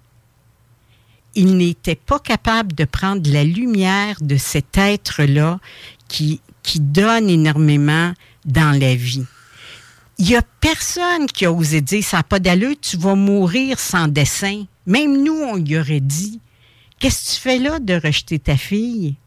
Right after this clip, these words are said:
Personne n'a réagi, ni son mari, ni elle. Tout le monde est resté là puis a accepté les faits. C'est elle qui l'a plus aidé, parce qu'elle l'a aidé à partir en paix,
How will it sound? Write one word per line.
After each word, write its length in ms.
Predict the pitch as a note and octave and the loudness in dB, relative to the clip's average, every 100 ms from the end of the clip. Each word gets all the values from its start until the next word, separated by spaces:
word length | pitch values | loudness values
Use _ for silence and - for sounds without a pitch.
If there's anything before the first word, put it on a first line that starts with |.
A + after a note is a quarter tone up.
| _ _ _ _ | _ _ _ _
Personne 520 | C#4+ - - D#4+ D#4 | 0 0 -2 0 0
n'a 120 | A3+ | 0
réagi, 560 | E3+ F3+ F3 E3 D3 F3 | 0 2 4 2 2 0
ni 200 | F#3 C#4 | 2 0
son 240 | - C#4+ C#4 | 0 0 2
mari, 500 | C4+ C4+ B3+ B3 G#3+ | 0 0 0 0 2
ni 320 | G#3+ B3+ A3+ | 0 0 0
elle. 200 | A#3+ A#3+ | 0 -4
Tout 160 | - A3 | -2 -2
le 100 | G#3+ | 0
monde 280 | A#3+ B3+ | -2 -2
est 120 | G#3+ F#3 | -4 -2
resté 380 | F#3 - G3 | -2 -2 -2
là 180 | F#3+ A3+ | -2 -4
puis 240 | - - F3 | -6 -2 0
a 80 | |
accepté 800 | F3+ F#3 - B3+ A#3+ - C4+ B3 | 2 0 -4 -4 -4 -4 -4 -2
les 180 | F3 C3+ | -2 -4
faits. 320 | - C#3 - - _ - - - - | -6 -8 -10 -12 _ -20 -20 -18 -12
C'est 340 | - A3 - | 0 0 2
elle 220 | D4+ D#4+ D4 | 2 2 -2
qui 220 | - F3+ F3 | -2 2 4
l'a 160 | F#3+ F3+ _ | 2 0 _
plus 460 | - D4+ D4+ - G3+ | 0 0 0 -2 -2
aidé, 480 | F3 D#3 D#3 E3+ D#3 _ _ _ - - - | 0 0 -2 -4 -6 _ _ _ -20 -18 -2
parce 220 | F#3+ - | 0 0
qu'elle 260 | G#3 F#3+ G3 | 2 2 4
l'a 180 | G3+ - | 2 0
aidé 500 | B3 C#4 G#3+ A3+ C4+ | 0 0 0 -2 -2
à 40 | A#3 | -4
partir 520 | - E3 - F#3 F3+ | -4 -6 -8 -8 -4
en 160 | E3+ C#3 - | -2 -2 -4
paix, 240 | E3 D#3 | -4 -6